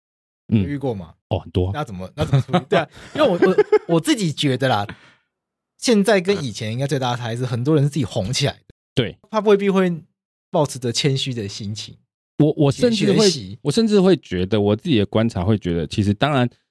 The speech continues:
Speaker 1: 呃，网红百百款啦，一定有很谦虚、很谦卑，但是也有很多是比较狂妄的。可是我必须要说，某种程度上，其实很多自媒体起来，你没有一定的狂妄，其实你自媒体很难起来。
Speaker 2: OK。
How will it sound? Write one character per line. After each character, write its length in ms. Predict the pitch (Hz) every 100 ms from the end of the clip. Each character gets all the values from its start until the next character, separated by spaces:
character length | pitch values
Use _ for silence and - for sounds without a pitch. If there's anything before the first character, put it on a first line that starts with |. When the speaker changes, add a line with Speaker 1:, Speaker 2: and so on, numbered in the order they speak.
| _ -
Speaker 1:
呃， 260 | - 98 -
网 120 | 104
红 240 | 95 107 120 -
百 160 | 104
百 160 | 104 101
款 260 | - 87 71
啦， 100 | -
一 100 | 117
定 140 | 135
有 120 | 113 98
很 160 | 95
谦 220 | - 120 117
虚、 200 | - 107
很 120 | 90
谦 220 | - 90
卑， 160 | 85 82
但 220 | 127 120
是 140 | 120
也 140 | 104 95
有 120 | 101
很 160 | 92 85
多 160 | 98
是 100 | 98
比 80 | 92
较 240 | 98 98 87 _ _
狂 200 | - 90 101
妄 180 | 98 -
的。 120 | - - _ _ _ -
可 80 |
是 60 | 143
我 140 | 170
必 140 | 113 139
须 80 | 139
要 160 | 131
说， 140 | 127 123
某 200 | 110 120
种 140 | 101
程 160 | 95 98
度 160 | 113
上， 240 | 107 95 - -
其 120 | - 131
实 140 | 175
很 100 | 131
多 100 | 120
自 160 | 123 120
媒 140 | 101
体 160 | 101 101
起 80 | -
来， 80 |
你 140 | 90 95
没 80 | 143
有 100 | 110
一 60 |
定 120 | 107
的 60 | 113
狂 220 | - - 87
妄， 180 | 104 95
其 140 | 90
实 80 | 85
你 80 | 95
自 160 | -
媒 120 | 113 95
体 120 | 90
很 120 | -
难 160 | - -
起 160 | - -
来。 40 |
Speaker 2:
OK。 240 | - 95